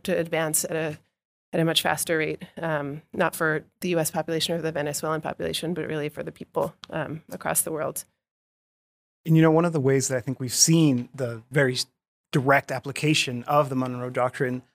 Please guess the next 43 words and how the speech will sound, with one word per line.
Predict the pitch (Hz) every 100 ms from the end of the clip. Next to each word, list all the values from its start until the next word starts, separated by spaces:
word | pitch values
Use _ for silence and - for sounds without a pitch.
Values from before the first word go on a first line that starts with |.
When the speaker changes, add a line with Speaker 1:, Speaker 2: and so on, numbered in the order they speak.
| -
Speaker 2:
over | 147
recent | 135 127 131
years | 131
has | 127 127
been | 131
sanctions. | 160 165 156 110 -
It's | -
been | 143 135
what | 127
we've | 117
talked | - 143 143
a |
lot | 127 131
about | 127 127 - - -
here | 175 147 135
at | 135
this | 131
conference, | - 165 160 156 151 - _ _
talked | 143 135
about | 120
sanctions | - 131 - 127
against | 120 117 -
Cuba, | - 165 147 143 - _ -
obviously | 131 131
also | 123 -
sanctions | 120 151 147 147 131 - _ _ -
against | 139 143 131 135
Venezuela. | 143 131 151 156 135
But | 135
one | 156 196
of |
the | 196
questions | - 165 165 139
that | 123
I |
heard | 120 165 170 156
come | - 135
out | 147 135
of, | 127 123
of | 139 127
the | 120
discussion | 120 120 - 165 160 151 123
here | 139 123